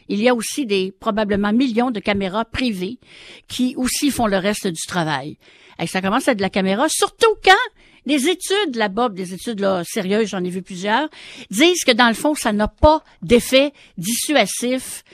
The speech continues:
notoire. En Angleterre, là, la, la gestion des caméras de surveillance, ça bouffe vingt pour cent de tout le budget judiciaire du pays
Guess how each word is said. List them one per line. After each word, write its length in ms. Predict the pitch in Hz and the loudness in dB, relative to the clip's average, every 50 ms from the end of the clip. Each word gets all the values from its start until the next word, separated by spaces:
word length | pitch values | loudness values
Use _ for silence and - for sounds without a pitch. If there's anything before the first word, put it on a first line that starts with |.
| - - _ _ - | -20 -20 _ _ 2
notoire. 680 | 190 233 220 - - 190 185 175 170 143 120 117 - - - - - - - - - - _ _ _ _ _ _ _ _ - | 6 6 6 6 4 2 4 4 2 0 -2 -6 -14 -20 -20 -20 -20 -20 -20 -20 -20 -20 _ _ _ _ _ _ _ _ 0
En 180 | 202 226 240 | 2 4 4
Angleterre, 600 | 277 339 - 320 285 269 - 320 359 381 381 359 | 4 4 6 4 4 6 8 6 6 6 6 4
là, 160 | 349 349 349 330 | 2 2 2 2
la, 200 | 240 196 185 - | 2 2 0 0
la 200 | - 185 185 196 | 0 -2 -2 -2
gestion 760 | 196 185 214 311 349 320 - - - - - 330 339 339 330 294 | -2 0 0 0 2 2 0 -2 -2 -2 2 2 2 2 2 -2
des 120 | 220 208 | -4 -4
caméras 320 | - 220 202 196 190 - - | -4 -4 -2 -2 -2 -4 -4
de 40 | |
surveillance, 680 | - 247 214 190 202 196 208 226 254 294 285 - - - - - - - | -4 -4 -4 -2 -2 0 0 0 -2 -2 -4 -6 -10 -16 -16 -20 -20 -14
ça 220 | - - - 233 | -8 0 2 2
bouffe 460 | 208 175 185 262 294 302 - - - - - | 4 4 4 2 2 2 0 -4 -10 -12 -12
vingt 420 | - 170 165 214 302 349 392 359 - | -8 -4 2 6 6 6 6 4 4
pour 180 | - 277 - - | 2 2 2 2
cent 340 | - - - 240 240 247 - _ _ _ _ - - - | 0 0 2 0 0 0 -4 _ _ _ _ -20 -12 -4
de 120 | 175 202 | -4 -4
tout 260 | - _ - - 415 | -4 _ 2 2 4
le 100 | 381 320 | 4 4
budget 460 | 214 196 247 214 180 180 247 285 269 | 2 2 0 0 0 2 4 4 4
judiciaire 720 | 220 - 294 285 220 190 190 - - - 254 240 254 254 247 | 4 2 0 0 0 -2 -6 -6 -2 0 2 2 2 2 0
du 160 | 196 180 170 | -2 -8 -10
pays 520 | - - 262 254 240 220 220 220 214 - | -4 0 2 2 2 2 0 -4 -6 -8